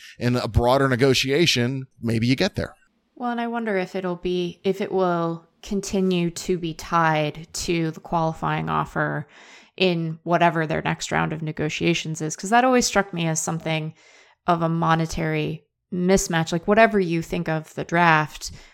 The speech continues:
Speaker 2: when you look at the pool of money that is associated with that, true, that's new spending on the part, or at least increased spending on the part of ownership in theory.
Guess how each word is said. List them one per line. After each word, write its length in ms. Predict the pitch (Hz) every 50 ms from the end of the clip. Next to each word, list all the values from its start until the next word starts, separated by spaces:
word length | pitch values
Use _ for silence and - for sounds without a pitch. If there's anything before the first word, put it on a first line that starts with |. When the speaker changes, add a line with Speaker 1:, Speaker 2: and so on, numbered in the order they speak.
| _
Speaker 2:
when 140 | - 180 175
you 120 | 170 170
look 220 | 170 185 185 190 -
at 140 | 175 - -
the 60 | 165
pool 360 | 160 - - 170 170 165 165
of 140 | 165 160 -
money 520 | 165 165 160 160 160 160 156 156 160 160 - - - - - _ _
that 180 | - 175 160 165
is 140 | 160 160
associated 640 | 160 160 - 170 170 170 165 - 165 160 156 160 156
with 120 | 160 156 -
that, 380 | 160 156 156 156 - - _ -
true, 360 | - - - 220 208 185 185
that's 460 | 180 185 180 180 - - - - -
new 360 | 180 180 180 180 170 165 165 165
spending 840 | - - - 175 175 170 170 165 160 156 156 156 156 156 156 - - -
on 340 | 170 170 160 156 151 151 -
the 100 | - 165
part, 400 | 160 - - - 165 160 151 - -
or 260 | 160 160 160 160 160 - _ _ _ -
at 140 | 160 160
least 220 | - 160 156 - -
increased 380 | - 175 170 - - 160 156 -
spending 360 | - - 151 160 160 151 156
on 120 | 160 151 147
the 60 | 151
part 260 | - - 175 165 160
of 80 | 165 156
ownership 460 | 143 156 151 160 - - 170 165 -
in 160 | 160 151 156
theory. 460 | - - 185 180 165 160 156 156 156